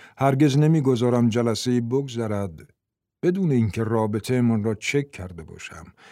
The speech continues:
گاهی اوقات با گفتن جمله ساده‌ای مانند این: "من و تو امروز چگونه ایم؟" یا "از نظر تو این فاصله بین من و تو امروز چگونه است؟" گاهی نیز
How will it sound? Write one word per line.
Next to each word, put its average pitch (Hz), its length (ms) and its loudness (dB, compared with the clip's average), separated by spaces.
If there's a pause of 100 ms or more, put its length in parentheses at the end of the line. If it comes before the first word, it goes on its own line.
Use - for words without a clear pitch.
(280)
گاهی 185 240 -4
اوقات 127 540 -2 (360)
با 107 120 -6
گفتن 104 440 -2
جمله 120 320 0
ساده‌ای 127 520 -4
مانند 120 420 -2
این: 127 360 -2 (1120)
"من 127 200 2
و 151 100 2
تو 165 160 -4
امروز 180 340 2
چگونه 156 420 2
ایم؟" 101 300 -2 (1000)
یا 113 400 2 (760)
"از 147 200 0
نظر 143 280 2
تو 151 360 -2
این 135 200 0
فاصله 123 680 -2
بین 113 300 0
من 107 260 2
و 107 40 -2
تو 139 200 -6
امروز 110 340 -2
چگونه 131 480 -6
است؟" - 560 -16 (1200)
گاهی 185 320 4
نیز 123 500 2